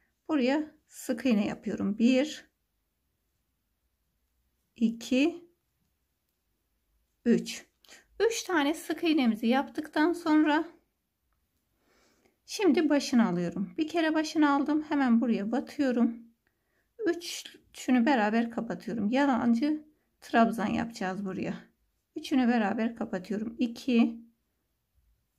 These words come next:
üç, üç de buraya yaptık. Altı arkadaşlar.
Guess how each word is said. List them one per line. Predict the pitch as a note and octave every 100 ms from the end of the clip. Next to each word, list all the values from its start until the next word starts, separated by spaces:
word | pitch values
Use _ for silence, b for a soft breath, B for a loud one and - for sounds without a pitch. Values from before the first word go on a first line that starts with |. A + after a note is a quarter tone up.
| _ _ _ _ _ _ -
üç, | A#3 A3+ A#3 A#3 - - _ _ _ _ _ - _ _ _ _ _ - - _ _ _ _ _ _ _ _ -
üç | G4+ D#4+ -
de | E4+
buraya | D#4 D#4 D4+
yaptık. | D4+ D4+ F4 F4 -
Altı | B3+ A#3+ A#3
arkadaşlar. | G#3+ F#3 - A3+ G#3 - - G3+ -